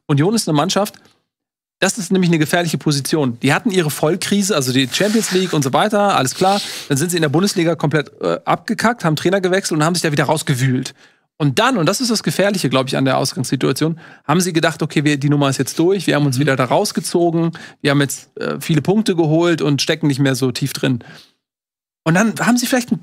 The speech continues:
Speaker 1: bisschen Spannungsabfall gehabt, weil sie so gedacht haben, die Saison ist eigentlich für uns fast schon vorbei. Und auf einmal sind die da wieder mittendrin. Sie sind nur noch drei Punkte vor dem Relegationsplatz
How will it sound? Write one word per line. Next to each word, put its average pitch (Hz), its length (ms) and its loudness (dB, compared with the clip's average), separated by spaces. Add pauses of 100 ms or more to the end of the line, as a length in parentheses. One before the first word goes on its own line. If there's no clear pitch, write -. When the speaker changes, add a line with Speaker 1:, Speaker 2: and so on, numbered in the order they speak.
Speaker 1:
bisschen 262 480 2
Spannungsabfall - 760 -2
gehabt, - 400 -8
weil 160 140 2
sie 185 120 -2
so 196 120 0
gedacht 190 320 0
haben, 180 100 2
die 160 60 2
Saison 170 240 2
ist 156 80 -2
eigentlich 143 320 -2
für - 80 -4
uns 147 140 0
fast - 240 -4
schon 127 100 -2
vorbei. - 360 -6 (840)
Und 135 120 0
auf 135 100 -2
einmal 180 200 2
sind 175 140 -2
die 156 60 4
da 156 120 2
wieder 151 180 2
mittendrin. 156 500 0
Sie - 240 -4
sind 165 220 -2
nur 165 120 2
noch 190 140 0
drei 156 240 0
Punkte 175 560 -2
vor - 180 0
dem 156 120 2
Relegationsplatz 143 920 -2